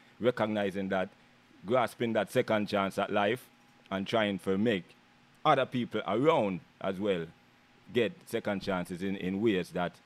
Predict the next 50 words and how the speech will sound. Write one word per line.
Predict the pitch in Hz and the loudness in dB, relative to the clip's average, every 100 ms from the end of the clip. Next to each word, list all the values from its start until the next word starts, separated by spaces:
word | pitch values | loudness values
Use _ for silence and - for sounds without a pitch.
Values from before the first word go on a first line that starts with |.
| - - | -20 -10
can | 90 104 | -8 -4
benefit | 107 95 90 87 | -4 -4 -8 -4
them | 110 95 90 | -2 -2 -2
or | 87 | -4
take | 85 110 | -4 -6
them | 92 92 | -6 -6
out | 87 87 | -6 -6
of | 90 | -6
places | 101 90 85 | -4 -6 -6
that | 85 80 | -8 -8
they | |
were | 82 85 | -6 -6
going | 85 92 82 | -4 -4 -4
astray. | 82 - 95 85 - - _ _ | -8 -8 -8 -8 -8 -18 _ _
So | - 113 | -8 -2
that | 156 156 | -2 -2
is | 156 | 0
what | 151 | 2
the | |
movie | 135 139 135 123 | 2 2 2 0
is, | 107 | 0
because | 117 131 117 107 - - _ _ - | -2 0 0 0 -8 -20 _ _ -4
in | 147 | 0
a | 160 | 2
way, | 170 165 139 | 4 6 4
we | 131 | 2
kind | 135 143 127 | 2 2 2
of | 127 | 0
have | 143 - | 0 0
to, | 113 113 - 123 | -2 -2 -6 -4
as | 131 | -2
we | |
was | 151 143 | -2 0
talking | 151 123 127 | 2 2 -2
about | 123 117 113 | -2 -2 -2
earlier | 110 113 107 | -2 0 2
on, | 104 104 - - | 0 -2 -10 -4
we | |
have | 107 | -2
to | 113 | 0
balance | 151 139 110 101 | 2 2 2 -2
life. | 101 95 85 | -2 -2 0
And | 95 101 | -2 -2
because | 123 143 117 101 | -2 2 2 2
the, | - 139 - - | -6 -8 -10 -10
the | - | -8
effect | 143 139 120 | -2 -2 0
of, | 110 - | -2 -2
of | 104 | -4
Shatters | - 135 - 104 98 | 0 -2 0 -2 -2